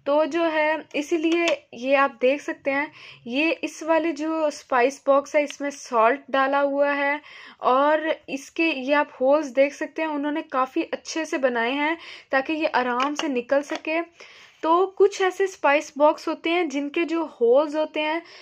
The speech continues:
वो काफ़ी जो है काफ़ी वो छोटे बनाए गए होते हैं, तो जब आप उससे निकालने लगते हैं तो काफ़ी आपको मसला होता है और काफ़ी प्रॉब्लम होता है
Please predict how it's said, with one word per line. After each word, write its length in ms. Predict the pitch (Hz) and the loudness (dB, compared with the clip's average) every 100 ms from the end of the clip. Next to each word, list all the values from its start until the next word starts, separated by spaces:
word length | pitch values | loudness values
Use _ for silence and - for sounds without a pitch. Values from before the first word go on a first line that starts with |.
| - 254 | -20 -4
वो 140 | 294 302 - | -4 -4 -4
काफ़ी 400 | 262 262 320 330 | -2 -2 -2 -2
जो 140 | 320 | -2
है 180 | 294 294 302 | 0 -2 0
काफ़ी 320 | 254 254 320 | -2 -2 -4
वो 220 | 294 302 311 | -2 0 0
छोटे 460 | - 262 240 311 285 | 0 4 4 2 -2
बनाए 360 | 285 269 285 | -2 0 0
गए 180 | 277 294 | 2 4
होते 300 | 294 285 285 | 4 0 -2
हैं, 220 | 285 302 - - - - | -4 -4 -8 -20 -12 -6
तो 80 | 302 | -2
जब 320 | 294 285 302 | 0 0 0
आप 380 | - 269 294 - | 2 4 2 -2
उससे 300 | 294 - 339 | -14 -8 -6
निकालने 640 | 294 269 240 226 269 330 349 | -4 -4 0 2 2 -2 0
लगते 340 | 294 285 277 | -2 -2 -2
हैं 300 | 262 254 294 - _ _ - 247 302 | -2 -2 -6 -10 _ _ -20 -8 -2
तो 260 | 311 339 | 0 0
काफ़ी 420 | 339 285 285 311 330 | 0 0 0 0 0
आपको 300 | 311 - 302 | 0 -2 -4
मसला 420 | 247 247 - 302 | -4 -8 -4 2
होता 360 | 302 294 294 277 | 4 2 2 0
है 200 | 277 302 - - - - | 2 0 -6 -20 -10 0
और 240 | 262 277 | 0 0
काफ़ी 360 | 277 262 269 320 | 0 0 0 -4
प्रॉब्लम 640 | 320 269 247 240 294 294 | -2 2 2 2 0 -2
होता 240 | 294 285 262 | -4 -2 0
है 180 | 262 | 0